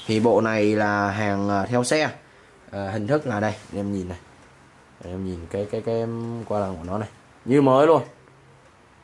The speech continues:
Đó, như mới luôn nha anh em nha. Gần như là như mới luôn.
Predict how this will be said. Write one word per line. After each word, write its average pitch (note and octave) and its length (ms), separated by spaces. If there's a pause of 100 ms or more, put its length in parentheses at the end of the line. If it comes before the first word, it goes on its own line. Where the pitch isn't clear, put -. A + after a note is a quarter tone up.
Đó, G#2 220
như A#2+ 180
mới A#2+ 200
luôn D3+ 120
nha B2+ 60
anh A#2+ 60
em A#2 80
nha. A#2 180 (500)
Gần A2 200
như A2+ 80
là A2+ 60
như A2+ 160
mới A2 240
luôn. C#3 160